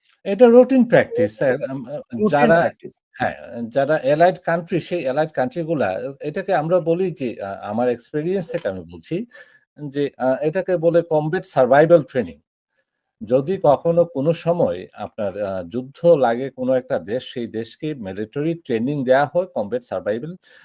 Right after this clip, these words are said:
Speaker 1: আ, আ, এবং আমি যে, আ, পিকচার গুলা দেখছিলাম এবং ট্রেনিং গুলা দেখছিলাম, এটা আমার কাছে তাই মনে হচ্ছে যে it's a, it is a just a combat survival training। এবং আপনার, আ, ভবিষ্যতে,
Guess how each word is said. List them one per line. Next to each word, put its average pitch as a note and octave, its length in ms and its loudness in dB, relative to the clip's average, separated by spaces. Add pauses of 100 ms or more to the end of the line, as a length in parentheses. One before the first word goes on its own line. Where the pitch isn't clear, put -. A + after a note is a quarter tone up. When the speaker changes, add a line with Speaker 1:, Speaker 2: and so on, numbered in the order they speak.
(120)
Speaker 1:
আ, D#3 60 -8
আ, D3+ 480 -2
এবং D3+ 440 0
আমি C3 460 -2
যে, C#3 420 -2
আ, G2+ 400 -8
পিকচার F#3 320 -4
গুলা D#3+ 200 2
দেখছিলাম G#2+ 560 -4
এবং A2 300 -4
ট্রেনিং C3 260 -4
গুলা A2 180 0
দেখছিলাম, G2+ 540 -12 (440)
এটা E3 240 2
আমার E3 200 2
কাছে E3+ 320 -2
তাই C3+ 220 0
মনে D3+ 260 -4
হচ্ছে D#3+ 280 -6
যে A#2 200 -8
it's A2 220 -14
a, G2+ 120 -10
it A2 140 -6
is A2+ 120 -8
a G2+ 120 0
just G#2 420 -4
a F#2+ 200 -4
combat F#2 320 -6 (140)
survival F2 380 -6
training। A#2 400 -8 (340)
এবং F3 600 2
আপনার, B2 460 0
আ, G2 220 -4
ভবিষ্যতে, C3 840 -6